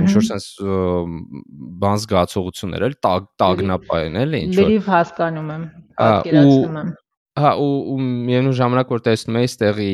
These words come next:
Speaker 1: հայերի երեխեքը, ովքեր որ ստեղ են ծնվել կամ փոքր ժամանակ եկել են, հայերեն չեն խոսում, այսինքն մի քանի տարի հետո արդեն լավ չեն
Speaker 2: Մհմ։
Speaker 1: խոսում երեխեքը,
Speaker 2: Մհմ։
Speaker 1: նենց ծանր էի տանում, ահա
Speaker 2: Մհմ։
Speaker 1: որ էլ, այս շատ
Speaker 2: Մհմ։
Speaker 1: ծանր, ու այդ ժամանակ ինքս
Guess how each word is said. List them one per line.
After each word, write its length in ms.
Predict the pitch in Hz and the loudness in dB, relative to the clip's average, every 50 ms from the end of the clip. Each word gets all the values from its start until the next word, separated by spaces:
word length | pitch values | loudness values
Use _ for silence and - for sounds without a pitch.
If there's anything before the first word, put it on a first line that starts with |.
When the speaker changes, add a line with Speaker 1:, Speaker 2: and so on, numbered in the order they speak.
| 98 95 - | -2 -2 -2
Speaker 1:
հայերի 460 | 104 104 101 90 92 92 95 95 95 | 0 2 2 4 4 4 4 4 4
երեխեքը, 640 | 90 87 87 90 85 - 104 92 85 - - 95 82 78 76 76 - | 4 4 2 2 0 0 0 -2 -2 -2 -2 -2 -2 0 -2 -2 -4
ովքեր 300 | - 87 - - 98 90 | -6 -8 -6 -4 -4 -2
որ 120 | 92 87 - | -2 -2 -2
ստեղ 200 | - 95 87 90 87 | -2 -2 0 0 -2
են 80 | 85 - | -2 -4
ծնվել 300 | 90 87 85 85 82 82 | -4 -2 -2 0 -2 -2
կամ 200 | - 82 85 82 - | -2 -6 -8 -8 -6
փոքր 240 | - 92 - - 87 | -8 -8 -8 -8 -8
ժամանակ 460 | 90 87 87 87 82 87 85 - 85 | -6 -6 -4 -4 -4 -6 -6 -6 -8
եկել 220 | 85 - - 85 104 | -10 -8 -6 -4 -2
են, 120 | 120 123 104 | -2 -2 2
հայերեն 320 | 107 101 95 101 113 117 - | 2 4 4 2 0 -2 -4
չեն 160 | - 98 87 | -6 -8 -8
խոսում, 240 | - 82 - - 80 | -8 -10 -12 -10 -10
այսինքն 220 | 85 - 104 98 | -8 -6 -6 -6
մի 60 | 95 - | -6 -4
քանի 200 | - 98 98 - - | -4 -4 -4 -2 -2
տարի 220 | 87 87 90 92 | -2 -2 0 -2
հետո 240 | 92 85 - - - 80 | -4 -4 -4 -4 -2 -2
արդեն 300 | 80 - - 165 196 196 170 - _ - 101 | -2 -2 -2 -4 -2 -4 -8 -10 _ -2 0
լավ 160 | 107 - - | 0 2 4
չեն 140 | - 175 156 | 4 6 8
Speaker 2:
Մհմ։ 80 | 160 185 | 8 8
Speaker 1:
խոսում 240 | 185 180 - - 80 | 8 6 4 0 -10
երեխեքը, 520 | 80 82 85 - 92 87 - - 151 175 185 _ _ _ _ _ _ _ - | -8 -8 -8 -8 -8 -8 -6 -4 -4 -4 -6 _ _ _ _ _ _ _ -2
Speaker 2:
Մհմ։ 200 | 117 117 113 117 | 0 2 4 6
Speaker 1:
նենց 200 | 123 123 120 - - | 6 4 4 0 -4
ծանր 360 | - 85 80 82 85 80 82 92 | -4 -2 -2 0 0 0 0 0
էի 100 | 120 160 - - | 0 -2 -4 -6
տանում, 320 | 67 65 71 87 123 151 - - - 107 113 | -8 -6 -4 -4 -4 -4 -6 -8 -4 0 2
ահա 300 | 110 107 104 98 - - | 2 4 6 6 6 6
Speaker 2:
Մհմ։ 80 | 190 185 | 6 6
Speaker 1:
որ 220 | 175 - - 90 | 4 2 -2 -6
էլ, 100 | 120 156 143 | -6 -6 -8
այս 80 | - - | -12 -12
շատ 240 | - 98 - 202 185 | -12 -2 2 4 6
Speaker 2:
Մհմ։ 220 | 180 190 180 175 180 | 6 6 4 4 2
Speaker 1:
ծանր, 360 | - - 82 95 135 165 180 - | -2 -4 -2 -2 -2 0 0 4
ու 140 | 147 143 139 135 - _ - - _ _ _ - | 4 4 4 4 2 _ -20 -20 _ _ _ 2
այդ 200 | 127 123 120 123 | 2 2 4 4
ժամանակ 380 | 127 120 127 139 175 - - - - 113 | 2 2 2 2 0 0 -2 -2 2 2
ինքս 460 | 113 107 - - 98 113 160 - | 2 2 2 2 2 4 2 2